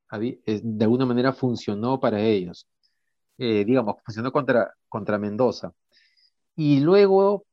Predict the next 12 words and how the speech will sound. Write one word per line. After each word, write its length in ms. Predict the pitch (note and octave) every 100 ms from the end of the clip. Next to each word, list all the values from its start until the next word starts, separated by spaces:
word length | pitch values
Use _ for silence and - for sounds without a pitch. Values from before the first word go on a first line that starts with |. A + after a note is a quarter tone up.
| _ _ _
si 180 | - C3
recordamos 520 | B2 C3 D#3 A3 G3+
el 140 | E3
dos 120 | A#2+
mil 160 | B2+ E3+
seis, 300 | D#3+ G#3 G#3+
a 60 | C#3+
García 420 | A2 - - A#3+
le 100 | E3
dio 180 | B2+ D#3+
resultados, 720 | F3 - G#2+ - D#3 A#2 A2
entonces, 500 | A2+ D3+ E3 E3